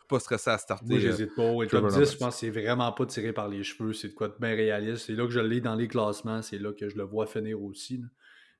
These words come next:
Speaker 1: Ouais.
Speaker 2: Euh, Travis Etienne, donc low-end running back un. Écoute, il aurait pu revenir dans la game
Speaker 1: Ouais.
Speaker 2: la semaine passée. On a dit qu'il avait été clear. On a,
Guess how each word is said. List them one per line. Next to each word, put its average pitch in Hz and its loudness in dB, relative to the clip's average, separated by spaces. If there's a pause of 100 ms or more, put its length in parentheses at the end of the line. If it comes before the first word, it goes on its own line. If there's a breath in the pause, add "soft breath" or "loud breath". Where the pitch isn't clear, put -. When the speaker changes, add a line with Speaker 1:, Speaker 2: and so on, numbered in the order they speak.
Speaker 1:
Ouais. 98 -8 (180)
Speaker 2:
Euh, - - (460)
Travis 135 4 (120)
Etienne, 139 2
donc 131 0
low-end 131 4
running 123 0
back 113 0
un. 131 2 (140)
Écoute, 147 2
il 120 -2
aurait 127 0
pu 185 0
revenir 139 6
dans 123 -2
la 110 0
game 127 0
Speaker 1:
Ouais. 101 4
Speaker 2:
la 113 0
semaine 120 -4
passée. 110 0
On 123 0
a 110 -4
dit 107 -8
qu'il 139 2
avait 135 4
été 135 -2
clear. 123 -4
On 107 -8
a, 107 -6